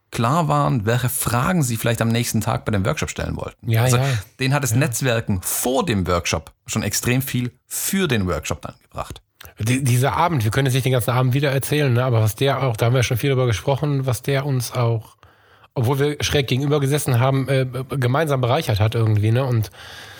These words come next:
Speaker 1: Mhm.
Speaker 2: wenn ich jetzt an den, an den Björn Wilkins denke, an die, ähm, Nadine Winkelmann.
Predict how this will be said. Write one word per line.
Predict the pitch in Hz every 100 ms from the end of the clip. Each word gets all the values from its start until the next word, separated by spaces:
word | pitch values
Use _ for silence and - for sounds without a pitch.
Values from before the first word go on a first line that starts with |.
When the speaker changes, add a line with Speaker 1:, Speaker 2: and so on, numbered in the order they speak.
| - - -
Speaker 1:
Mhm. | 113 104 113 - _
Speaker 2:
wenn | - 135
ich | 110
jetzt | 127 -
an | 131 127 120
den, | 120 123
an | 127
den | 127 113
Björn | 139 131
Wilkins | 135 147 135 -
denke, | 135 123 123 127
an | 127 123 120
die, | 123 123 127
ähm, | 123 117 117 113 113 113 113 107 101 _ _ -
Nadine | 123 123 123 139 147 143 135 135 - _ _ _
Winkelmann. | 123 147 147 147 143 143 170